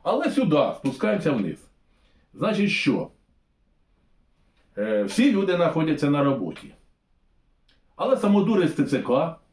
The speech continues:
самодури з Т Ц К вирішує питання. Визивати усіх, що підлягають бронюванню і від-, відстрочки,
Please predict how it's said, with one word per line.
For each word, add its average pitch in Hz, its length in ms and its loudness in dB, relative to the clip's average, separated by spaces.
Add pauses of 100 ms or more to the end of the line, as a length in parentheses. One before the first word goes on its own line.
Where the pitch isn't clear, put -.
(160)
самодури 120 500 -2
з - 60 -6
Т 147 100 -8
Ц 165 120 -6
К 95 260 -8 (540)
вирішує 254 380 0
питання. 202 580 0 (560)
Визивати 185 680 2
усіх, 160 320 2
що 127 160 -2
підлягають 143 680 2
бронюванню 135 720 2
і 123 100 0
від-, 123 320 -2
відстрочки, 143 840 -2